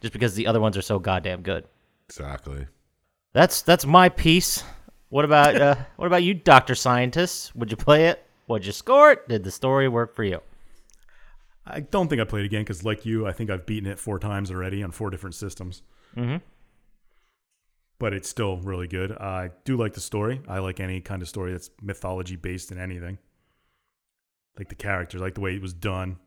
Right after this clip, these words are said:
Speaker 3: I did like the storytelling, like you said, how it was flashbacks. It wasn't annoying flashbacks that were half hour long.
Speaker 2: Yeah.
Speaker 1: Yeah, they didn't Metal Gear Solid it.
Speaker 3: Yeah.
Speaker 2: <laughs>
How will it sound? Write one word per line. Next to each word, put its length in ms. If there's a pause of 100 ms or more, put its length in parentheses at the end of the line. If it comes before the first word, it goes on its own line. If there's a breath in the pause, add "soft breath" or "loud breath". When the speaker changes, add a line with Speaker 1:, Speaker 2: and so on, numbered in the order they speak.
(460)
Speaker 3:
I 100
did 160
like 120
the 60
storytelling, 460
like 180
you 60
said, 300
how 80
it 60
was 140
flashbacks. 720
It 40 (500)
wasn't 260
annoying 380
flashbacks 580
that 80
were 100
half 220
hour 240
long. 380 (500)
Speaker 2:
Yeah. 240 (640)
Speaker 1:
Yeah, 140
they 100
didn't 200
Metal 200
Gear 160
Solid 440
it. 160 (460)
Speaker 3:
Yeah. 160
Speaker 2:
<laughs> 80